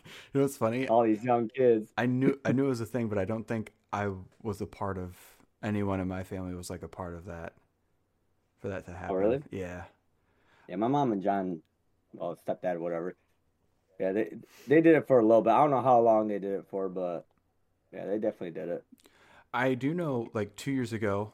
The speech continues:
Speaker 1: when I first moved to California, one of my coworkers, she lived kind of out in the boonies.
Speaker 2: Yeah.
Speaker 1: Um, she did, so they, they had terrible internet. They couldn't really get internet. Uh,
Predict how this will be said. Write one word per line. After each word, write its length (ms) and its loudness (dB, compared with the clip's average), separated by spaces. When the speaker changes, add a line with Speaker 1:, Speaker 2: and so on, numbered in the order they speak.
Speaker 1:
when 120 -4
I 80 -2
first 320 -4
moved 380 -6
to 400 -4
California, 580 -6
one 100 -4
of 60 0
my 80 -2
coworkers, 640 -4
she 220 -8
lived 380 -6
kind 240 -6
of 120 -6
out 180 -6
in 60 -6
the 200 -4
boonies. 520 -4
Speaker 2:
Yeah. 300 0
Speaker 1:
Um, 200 -8
she 200 -8
did, 260 -4
so 180 -2
they, 260 -2
they 100 -2
had 140 -6
terrible 400 -4
internet. 400 -6
They 100 -10
couldn't 240 -6
really 240 -6
get 160 -4
internet. 480 -6
Uh, 320 0